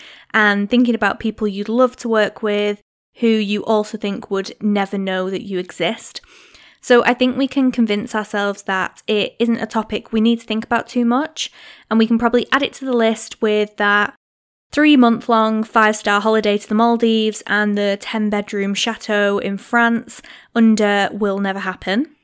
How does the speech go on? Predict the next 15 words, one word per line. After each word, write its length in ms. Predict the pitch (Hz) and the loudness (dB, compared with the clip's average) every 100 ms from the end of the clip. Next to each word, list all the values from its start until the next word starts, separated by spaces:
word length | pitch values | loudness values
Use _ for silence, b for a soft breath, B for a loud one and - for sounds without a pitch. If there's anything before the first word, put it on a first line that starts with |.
| _ _ _ _ _ _ _ _ | _ _ _ _ _ _ _ _
But 120 | 277 | 4
actually, 640 | 294 - 277 247 226 240 | 4 2 4 6 4 0
thinking 320 | - 320 381 381 | 0 0 -2 -4
about 280 | 349 254 | -2 -2
who 100 | 240 | 0
your 220 | 269 254 240 | 2 2 2
dream 280 | 247 233 | 2 2
clients 480 | 226 220 214 - - - | 0 -2 -4 -6 -8 -2
are, 400 | 185 180 262 - B B B | 2 4 2 0 B B B
even 240 | 294 320 349 | 0 2 -4
if 160 | - | -4
they're 360 | 294 277 247 233 | -2 2 0 -2
huge, 580 | - - 320 320 311 - | -8 -4 0 0 0 -4
huge 380 | - 285 262 | 0 0 0
businesses 800 | 254 247 247 233 214 208 208 208 | -2 0 -2 0 0 0 0 -4